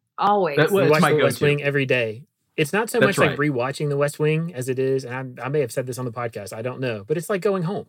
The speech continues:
Speaker 3: Like, I don't say, I don't tell people, "Hey, I went home today." I just go home every day. I watch The West Wing every day.
Speaker 2: That's right.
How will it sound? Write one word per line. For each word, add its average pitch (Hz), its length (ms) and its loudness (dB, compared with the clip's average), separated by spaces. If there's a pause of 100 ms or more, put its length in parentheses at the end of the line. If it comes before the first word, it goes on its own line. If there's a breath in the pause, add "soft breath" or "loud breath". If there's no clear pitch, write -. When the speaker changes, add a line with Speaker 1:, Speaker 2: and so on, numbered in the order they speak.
(120)
Speaker 3:
Like, 147 140 0
I 180 100 -2
don't 202 160 0
say, 160 460 0
I 190 80 -2
don't 220 120 -2
tell 185 140 2
people, 139 400 -2 (160)
"Hey, 233 140 0
I 190 60 4
went 180 180 -2
home 214 160 0
today." 98 340 -4
I 143 60 2
just 156 140 -4
go 165 100 2
home 151 180 2
every 110 180 -4
day. 95 160 -12
I 135 100 -2
watch 143 180 -2
The 135 60 -4
West 127 160 0
Wing 127 260 -8 (480)
every 139 200 2
day. 98 140 -12 (320)
Speaker 2:
That's 202 180 0
right. 165 260 2